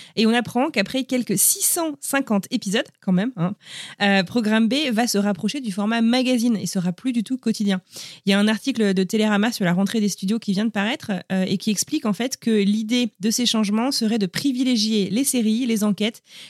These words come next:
les longs entretiens et les formats un peu plus expérimentaux par thème. J'ai hâte de voir un peu ce qui nous prépare. Et cet article nous dévoile même le thème du tout premier programme B de la rentrée qui sera produit par Thomas Rozek lui-même et qui sera consacré à la disparition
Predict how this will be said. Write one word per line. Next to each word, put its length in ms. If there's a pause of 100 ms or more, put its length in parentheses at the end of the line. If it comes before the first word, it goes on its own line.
(120)
les 140
longs 320
entretiens 540
et 80
les 100
formats 260
un 80
peu 140
plus 260
expérimentaux 680
par 260
thème. 360 (460)
J'ai 140
hâte 140
de 120
voir 200
un 80
peu 120
ce 80
qui 80
nous 100
prépare. 460 (280)
Et 60
cet 180
article 420
nous 140
dévoile 420
même 280
le 160
thème 300
du 160
tout 180
premier 400
programme 400
B 220
de 80
la 100
rentrée 300
qui 100
sera 220
produit 340
par 300
Thomas 220
Rozek 320
lui-même 540
et 60
qui 140
sera 180
consacré 500
à 60
la 100
disparition 840